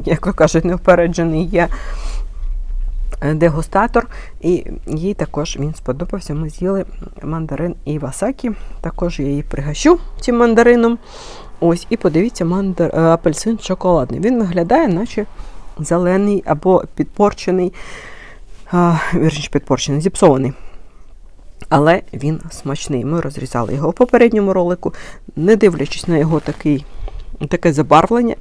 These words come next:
він вже солодкий і соковитий. Все можна вирощувати вдома у нас в Україні. <laughs> На наших підвіконнях, на наших балкончиках і в зимових садочках. Будь то смачнючі мандарини, лимони, вони вообще офігенні.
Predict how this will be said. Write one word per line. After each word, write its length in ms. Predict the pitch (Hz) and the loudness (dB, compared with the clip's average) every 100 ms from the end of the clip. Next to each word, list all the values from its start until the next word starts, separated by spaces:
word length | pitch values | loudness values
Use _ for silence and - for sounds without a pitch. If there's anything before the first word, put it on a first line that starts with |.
| - | -6
він 140 | 147 170 - | -4 -4 -6
вже 220 | 127 - 143 | -10 -6 -6
солодкий 640 | - 143 131 135 - - - | -6 -6 -4 -4 -6 -14 -10
і 80 | 135 | -10
соковитий. 600 | - - 139 98 - - - - - - - - - - - - - | -10 -6 -6 -6 -8 -16 -16 -18 -16 -16 -16 -18 -20 -20 -18 -18 -20
Все 260 | - 202 262 | -6 0 2
можна 320 | 208 214 208 | 4 4 2
вирощувати 640 | 170 165 190 165 170 180 | 2 0 -2 0 0 0
вдома 420 | 165 135 202 175 | -4 -2 0 0
у 80 | 170 | -2
нас 360 | 143 143 190 - - | -4 -6 -8 -14 -8
в 40 | |
Україні. 640 | 143 - 165 185 190 165 - - 202 - 240 | -8 -2 0 2 0 0 0 0 0 0 2
<laughs> 480 | 240 - - - - | 2 0 -12 -12 -8
На 120 | 175 | -4
наших 380 | 165 214 - 170 | -2 -4 -4 -2
підвіконнях, 680 | 175 175 151 160 175 - - | -2 -2 -2 0 0 -4 -6
на 80 | 139 | -4
наших 340 | 151 - 156 | -6 -6 -8
балкончиках 720 | 139 143 - 190 185 - 160 - | -2 -4 -2 -4 -6 -12 -14 -4
і 160 | 180 | -4
в 40 | 180 | -4
зимових 440 | - 127 127 127 | -6 -6 -8 -10
садочках. 600 | - 143 131 135 - - - - 214 - - | -6 -4 -2 -4 -6 -10 -10 -16 -14 -14 -8
Будь 140 | 202 | -8
то 100 | - | -8
смачнючі 600 | - 160 - 151 151 - | -8 -8 -8 -8 -8 -6
мандарини, 540 | 127 120 131 120 117 - - - - | -6 -4 -4 -4 -6 -8 -14 -16 -6
лимони, 720 | 143 147 165 190 175 165 165 | -4 -2 -2 -2 -2 -2 -2
вони 240 | - 139 147 | -4 0 2
вообще 360 | 147 - - - | 2 0 -4 -6
офігенні. 580 | 151 151 160 143 143 | -6 -4 -2 -4 -6